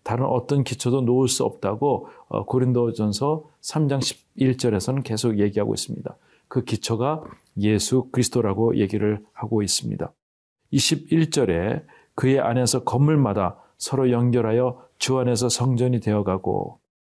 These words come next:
우리가 건물이 되어져 있습니다. 예수 그리스도 믿는 사람들은, 어, 주의 성전이라고 얘기-, 얘기하고 있는데 서로 연결하여서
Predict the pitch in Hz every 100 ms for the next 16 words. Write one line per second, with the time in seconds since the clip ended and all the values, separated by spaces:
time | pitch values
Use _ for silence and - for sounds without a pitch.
0 | _ _ _ 127 127 127 131 135 135 117
1 | 117 113 110 - - 110 110 - - 101
2 | 104 110 - _ _ _ 131 127 - 123
3 | 135 131 143 143 139 135 127 143 165 110
4 | - _ - 107 - 135 139 127 113 131
5 | 151 151 131 107 104 104 - _ 113 117
6 | 120 117 120 95 98 135 110 - - -
7 | _ - 139 131 117 127 143 147 120 101
8 | 101 156 170